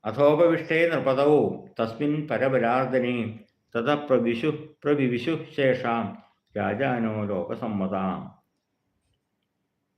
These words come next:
അപ്പോ അങ്ങനെ വിചാരിച്ച് ദശരഥ മഹാരാജാവ് സമാധാനിച്ചു. ഏതായാലും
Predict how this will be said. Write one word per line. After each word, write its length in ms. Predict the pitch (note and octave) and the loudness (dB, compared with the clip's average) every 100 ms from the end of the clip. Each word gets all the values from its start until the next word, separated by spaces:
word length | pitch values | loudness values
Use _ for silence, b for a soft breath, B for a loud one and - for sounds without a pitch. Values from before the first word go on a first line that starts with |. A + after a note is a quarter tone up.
| _ _ _ _ _ _ - | _ _ _ _ _ _ -14
അപ്പോ 260 | G2+ C3 B2+ | -6 -2 -2
അങ്ങനെ 280 | A#2+ C3 | -2 -2
വിചാരിച്ച് 400 | D3 B2+ C3 C3 | 0 2 2 0
ദശരഥ 400 | C#3+ C3+ C3 B2+ | -6 -6 -6 -4
മഹാരാജാവ് 540 | C3+ C3 C3 B2+ B2+ B2+ | -2 -2 0 0 0 -2
സമാധാനിച്ചു. 640 | B2 A2+ A2+ B2 A#2+ A#2 | -2 -4 -2 -2 -2 0
ഏതായാലും 720 | A#2+ G#2+ A#2 B2+ C3 A2+ - | 0 2 2 2 0 -2 -8